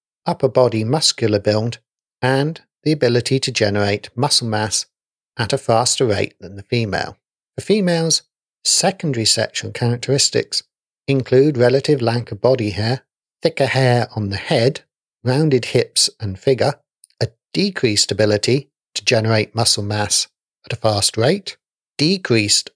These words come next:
upper body strength, breasts, ability to nurse children, a menstrual cycle, and increased body fat composition, end quote. Human sex is determined by genetics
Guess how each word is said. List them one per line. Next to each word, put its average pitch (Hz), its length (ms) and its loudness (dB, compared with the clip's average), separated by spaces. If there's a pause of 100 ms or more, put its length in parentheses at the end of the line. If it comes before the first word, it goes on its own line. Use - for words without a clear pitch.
upper 117 220 -2
body 123 340 0
strength, - 440 -2 (300)
breasts, - 800 -2 (460)
ability 165 480 0
to - 100 -2
nurse 127 320 2
children, 104 540 -2 (400)
a 107 80 -4
menstrual 117 500 0
cycle, 107 560 -2 (380)
and 127 440 0
increased 127 640 -2
body 98 220 0
fat - 380 -6
composition, 101 640 -2 (360)
end 95 200 -10
quote. - 360 -6 (240)
Human 147 260 0
sex - 560 -2 (340)
is 120 160 0
determined 110 760 0 (200)
by 104 140 -2
genetics 117 680 -2